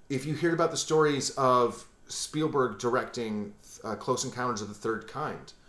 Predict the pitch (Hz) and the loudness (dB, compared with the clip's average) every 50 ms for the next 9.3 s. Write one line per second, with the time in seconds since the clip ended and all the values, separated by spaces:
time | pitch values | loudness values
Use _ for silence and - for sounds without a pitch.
0 | - - - - - - - - - 147 123 107 147 165 160 - 190 - - 165 | -20 -20 -20 -20 -20 -16 -8 -6 -4 -4 -2 0 0 0 0 0 -4 -4 -2 -4
1 | 143 - - - 131 151 165 151 117 101 - - - - 104 110 120 123 123 107 | -4 -4 -4 -2 0 0 0 0 -2 -2 -4 -6 -6 -4 -2 0 0 0 0 0
2 | 117 113 107 110 110 107 101 - - - 185 165 98 - - - - _ _ - | -2 -2 -2 -2 -6 -6 -8 -8 -8 -6 -4 -4 -4 -6 -8 -14 -20 _ _ -20
3 | - - - _ - _ _ - - - 196 202 202 - 185 185 190 - - 143 | -20 -20 -20 _ -20 _ _ -16 -10 -6 -6 -4 2 4 6 6 6 4 2 0
4 | 139 139 - 127 120 - - - - - - - _ _ _ - - - - 139 | -2 0 0 -2 -2 -2 -6 -16 -20 -20 -20 -20 _ _ _ -20 -10 -4 -2 0
5 | 143 123 - - 127 123 - 127 120 110 110 - - 131 123 135 139 120 - - | 0 0 -2 -2 -4 -2 -2 -4 -4 -4 -6 -4 2 4 4 4 4 2 -2 -4
6 | 117 127 151 165 156 - 156 - - - - - - - 123 139 143 135 135 131 | -2 -2 -2 -2 -2 -4 -4 -4 -4 -4 -4 -4 -2 -4 -4 -4 -2 -2 -2 -2
7 | 117 104 - - 127 120 104 - - - - 98 117 123 135 135 - 147 135 - | -2 -4 -4 -2 0 0 0 -2 -4 -12 -8 -6 -6 -6 -6 -6 -4 -6 -4 -4
8 | - - - - 110 107 101 98 - - - - - 131 127 123 123 113 101 92 | -4 -8 -8 -8 -6 -6 -6 -6 -8 -10 -16 -10 -6 -2 -2 0 0 0 -2 -2
9 | - - - - - - | -4 -8 -10 -10 -12 -12